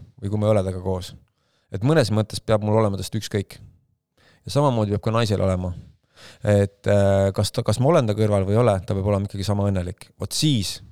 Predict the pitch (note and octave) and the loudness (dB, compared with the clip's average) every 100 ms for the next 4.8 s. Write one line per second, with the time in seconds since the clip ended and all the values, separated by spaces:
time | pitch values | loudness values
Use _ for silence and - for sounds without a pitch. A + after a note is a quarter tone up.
0 | _ - - B2+ G2+ - F#2 F#2+ F2+ - | _ -16 -2 0 0 -4 -6 -6 -6 -2
1 | G#2 F#2+ G2 F#2 F2+ F#2+ - - _ - | 0 0 -2 -2 -6 -10 -14 -18 _ -20
2 | - - G#2 - A2 G#2+ D3 C#3+ - - | -16 -4 -2 2 0 2 2 2 0 -4
3 | G2+ F#2+ _ A#2 A2+ - G2 F2+ E2+ - | -4 -4 _ -4 -4 -2 0 -2 -4 -6
4 | F#2 F#2 F#2 F#2+ F#2+ - - | -4 -2 0 -2 -4 -6 -8